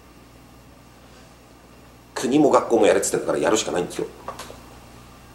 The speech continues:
だけど君たちが社会人になった時には百パーセントないと思うの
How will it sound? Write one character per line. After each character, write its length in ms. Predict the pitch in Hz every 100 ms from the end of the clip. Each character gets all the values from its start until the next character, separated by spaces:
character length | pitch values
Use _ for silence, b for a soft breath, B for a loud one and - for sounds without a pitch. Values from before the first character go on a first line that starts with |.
| - - - - - - - - - 143
だ 100 | 143
け 60 |
ど 160 | 160 -
君 240 | 320 233
た 120 | -
ち 120 | - 165
が 380 | 196 101 - - - - - - - - -
社 160 | 135
会 180 | - 302
人 140 | 190
に 80 | 131
な 80 | 113
っ 60 | -
た 80 |
時 160 | - 85
に 100 | 95
は 80 | -
百 300 | - - -
パ 80 | 277
ー 60 |
セ 80 | 269
ン 40 |
ト 80 | -
な 80 | 98
い 60 | -
と 80 |
思 100 | 73
う 40 |
の 40 | 73